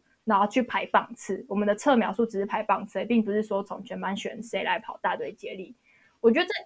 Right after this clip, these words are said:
这是一个还蛮特别的经历，因为从以前到现在，我的，就是我们遇到的那种，你一定要是跑最快的啊，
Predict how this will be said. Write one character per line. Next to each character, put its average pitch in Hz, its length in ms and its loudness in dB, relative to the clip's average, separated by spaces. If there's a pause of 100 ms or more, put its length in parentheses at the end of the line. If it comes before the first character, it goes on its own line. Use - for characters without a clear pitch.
(140)
这 392 140 2
是 392 200 2
一 320 60 4
个 233 240 4
还 233 180 2
蛮 240 360 4
特 294 260 4
别 196 240 -2
的 202 400 0
经 247 260 4
历， 240 140 6
因 285 100 4
为 359 200 0 (320)
从 254 260 6
以 262 80 6
前 208 240 0
到 254 140 8
现 240 200 4
在， 226 160 8
我 190 200 2
的， 196 100 -8 (140)
就 233 60 -12
是 302 100 2
我 269 100 2
们 208 180 0
遇 247 80 2
到 226 160 6
的 220 120 2
那 233 120 4
种， 208 160 0 (360)
你 214 120 2
一 233 60 6
定 277 80 4
要 294 140 4
是 294 180 -2
跑 202 180 -6
最 285 160 0
快 285 240 4
的 226 120 2
啊， 220 280 4